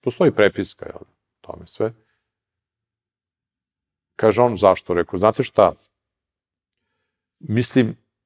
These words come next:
vi ste psihijatar, možete procenite čoveka, naravno, ali, a, mislim da je dovoljno da ovo ostane da s-, da sam duhovno blizak vama, a ovo veoma, to mi se čini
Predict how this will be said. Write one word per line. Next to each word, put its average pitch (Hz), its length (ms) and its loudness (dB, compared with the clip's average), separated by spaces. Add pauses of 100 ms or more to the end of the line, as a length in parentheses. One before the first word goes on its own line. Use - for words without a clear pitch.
(380)
vi 107 160 0
ste 101 260 2 (160)
psihijatar, 90 600 0
možete 98 280 -4
procenite 92 560 -2
čoveka, 80 400 -6
naravno, 82 360 -2 (100)
ali, 90 300 0 (600)
a, 95 280 6 (160)
mislim 165 280 0
da 147 60 8
je 123 40 10
dovoljno 110 540 4 (460)
da 98 260 6 (180)
ovo 113 260 6
ostane 110 280 2
da 98 100 0
s-, - 140 -2
da 101 220 -2
sam 98 260 -6
duhovno 92 440 0
blizak 80 520 -4
vama, 80 320 -8
a - 80 -20
ovo 123 220 6
veoma, 123 540 4 (480)
to 120 100 2
mi 117 100 0
se - 120 -10
čini 101 360 -6